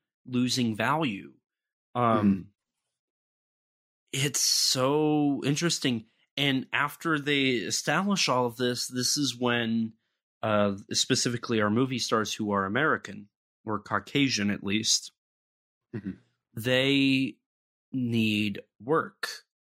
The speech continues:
Speaker 1: And so
Speaker 2: Yeah.
Speaker 1: Japan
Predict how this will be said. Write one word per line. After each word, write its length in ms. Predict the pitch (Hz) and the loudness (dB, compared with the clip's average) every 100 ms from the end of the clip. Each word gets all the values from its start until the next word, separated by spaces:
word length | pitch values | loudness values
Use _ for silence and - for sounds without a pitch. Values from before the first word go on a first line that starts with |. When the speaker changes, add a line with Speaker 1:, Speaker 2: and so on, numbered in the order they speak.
| _ _ _ _ _ _ _ | _ _ _ _ _ _ _
Speaker 1:
And 380 | 123 120 117 110 | 0 0 0 0
so 500 | - 127 117 117 113 | 2 4 4 4 0
Speaker 2:
Yeah. 80 | - _ _ - | -6 _ _ -6
Speaker 1:
Japan 1120 | - 101 - - 190 190 110 101 101 101 | -4 -4 -12 -6 0 0 0 0 -2 -4